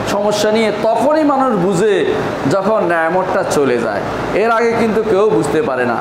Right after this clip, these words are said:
এই নেয়ামতের শুকরিয়া আদায় করার বড় মাধ্যম হচ্ছে সালাত।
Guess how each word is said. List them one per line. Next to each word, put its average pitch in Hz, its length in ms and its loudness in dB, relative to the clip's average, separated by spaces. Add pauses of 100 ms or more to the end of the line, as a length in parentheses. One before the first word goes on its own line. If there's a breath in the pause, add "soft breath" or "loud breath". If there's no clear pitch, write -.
(420)
এই 233 160 0
নেয়ামতের 254 520 0
শুকরিয়া 240 500 0
আদায় 196 320 0
করার 190 220 0 (100)
বড় 175 220 2
মাধ্যম 165 420 0
হচ্ছে 170 420 0 (360)
সালাত। 135 400 -2